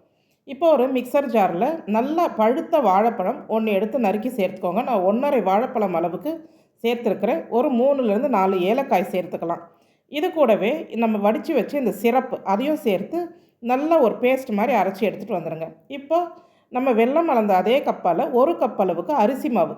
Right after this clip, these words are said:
நீங்கள் கடையில் வாங்குற அரிசி மாவு, இடியாப்ப மாவு, இது போலலாம் நம்ம வச்சுருப்போம் இல்லையா, வீட்லேயே பச்சரிசி அரைச்சி மாவு வச்சுருப்போம். So, எந்த மாவு இருந்தாலும் பச்சரிசி மாவு பயன்படுத்திக்கோங்க. கொஞ்சமாக ஒரு ரெண்டு பிஞ்ச் உப்பு சேர்த்து கலந்துட்டு, நாம் அரைச்சி வச்ச வெல்லம், வாழைப்பழம்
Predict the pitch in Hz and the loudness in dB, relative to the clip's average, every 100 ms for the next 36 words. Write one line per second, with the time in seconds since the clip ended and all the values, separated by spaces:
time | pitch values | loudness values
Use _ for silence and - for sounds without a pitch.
0 | - 214 208 208 208 277 269 226 202 190 | -4 -2 -2 0 0 2 2 2 2 2
1 | 185 185 226 208 180 185 208 226 254 254 | 2 0 -2 0 0 0 -2 0 2 2
2 | 247 202 180 170 196 - - - _ - | 2 2 2 2 0 -4 -10 -20 _ -8
3 | 311 320 269 254 277 233 196 254 233 175 | -2 2 4 4 2 0 0 -2 -2 -2
4 | 208 208 269 294 247 262 240 226 262 240 | -2 -2 -4 -4 0 0 0 0 -2 -2
5 | 247 196 196 247 220 208 214 190 - 147 | 0 0 0 -2 0 2 2 -2 -6 -8
6 | 170 - - _ 311 294 233 269 277 240 | -10 -12 -18 _ -4 0 0 0 2 2
7 | 226 208 214 311 226 254 220 220 196 202 | 2 2 0 2 0 0 -2 -2 -2 0
8 | 202 208 220 190 196 185 170 247 - 277 | 0 0 0 -2 -4 -6 -2 -2 -2 -2
9 | 254 254 269 262 - 226 208 220 220 262 | -2 -4 -4 -6 -2 0 2 0 -2 -6
10 | 262 233 202 302 - 262 - 240 196 214 | -4 -6 -4 -4 -2 -4 -4 -2 0 0
11 | 202 156 311 - 233 269 240 240 285 302 | -2 -2 -6 -2 -2 0 2 0 -2 -2
12 | 254 - 311 233 233 262 285 330 190 208 | 0 0 -2 0 0 0 -4 -6 0 2
13 | 247 254 208 185 | 2 2 -2 -4